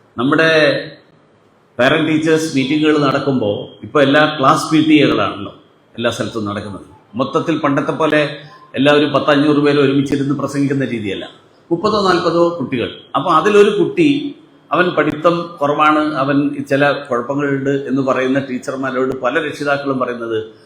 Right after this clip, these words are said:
"അല്ല ടീച്ചർ, അവൻ വീട്ടിൽ വന്നു കഴിഞ്ഞാൽ ഫുൾ ടൈം പഠിക്കുകയാണ്." അതെന്തുകൊണ്ടാണെന്ന് വെച്ചാൽ എൻ്റെ കുട്ടിയെ ഞാൻ എക്സ്പോസ് ചെയ്യാൻ ആഗ്രഹിക്കുന്നില്ല. എൻ്റെ മകനെയോ മകളെയോ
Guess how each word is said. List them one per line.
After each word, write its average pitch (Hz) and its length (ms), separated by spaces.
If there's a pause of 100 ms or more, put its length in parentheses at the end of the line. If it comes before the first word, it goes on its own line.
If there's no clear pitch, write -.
(120)
"അല്ല 151 120
ടീച്ചർ, 185 300 (600)
അവൻ 127 220 (260)
വീട്ടിൽ 147 300
വന്നു 170 240
കഴിഞ്ഞാൽ 170 500 (100)
ഫുൾ 151 160
ടൈം 175 180
പഠിക്കുകയാണ്." 123 480 (1400)
അതെന്തുകൊണ്ടാണെന്ന് 202 560
വെച്ചാൽ 170 240 (440)
എൻ്റെ 196 320
കുട്ടിയെ 180 640
ഞാൻ 151 200
എക്സ്പോസ് - 460
ചെയ്യാൻ 139 220
ആഗ്രഹിക്കുന്നില്ല. 104 640 (1300)
എൻ്റെ 180 240
മകനെയോ 190 680
മകളെയോ 151 840